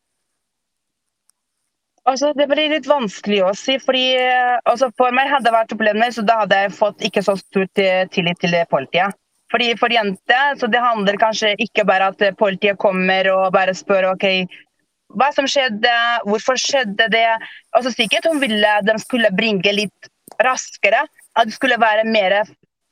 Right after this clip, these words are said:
eh, fortere tilgjengelig. Og så spesielt når vi kommer til vekter, jeg skjønner ikke hvorfor vi har vekter overalt i byen, når de har ingen makt. Fordi jeg så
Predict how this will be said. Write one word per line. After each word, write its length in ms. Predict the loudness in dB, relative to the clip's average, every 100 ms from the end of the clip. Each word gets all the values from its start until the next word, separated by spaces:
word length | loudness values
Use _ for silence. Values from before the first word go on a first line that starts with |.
| _ -2
eh, 140 | 0
fortere 320 | 0 -2 0 0
tilgjengelig. 540 | 0 0 0 -2 -2 -2 -6 -16 -10 -4
Og 80 | -2
så 80 | -4
spesielt 520 | -4 -4 -2 -2 0
når 140 | 0 -2
vi 80 |
kommer 240 | -2 -2 -2
til 160 | -2
vekter, 500 | -2 -4 -10 -4 -2 -2 -8 -12 -4
jeg 140 | -2
skjønner 380 | 0 -2 0 -2
ikke 320 | -4 -4 -4
hvorfor 380 | -2 -2 0 0
vi 80 | 0
har 160 | -2 -4 -4
vekter 640 | -4 -4 -6 _ -4 -4 -2
overalt 760 | -2 0 0 0 0 0 0 -4
i 100 | -6
byen, 420 | -2 0 0 0 -4 -10 -6
når 300 | -2 -2 0
de 80 | 0
har 140 | 0 -2 -4
ingen 400 | -4 -2 -2 0
makt. 460 | 0 -2 -10 -14 -16 _ _ _ _ _ _
Fordi 140 | 0 0
jeg 140 | 0
så 140 | 0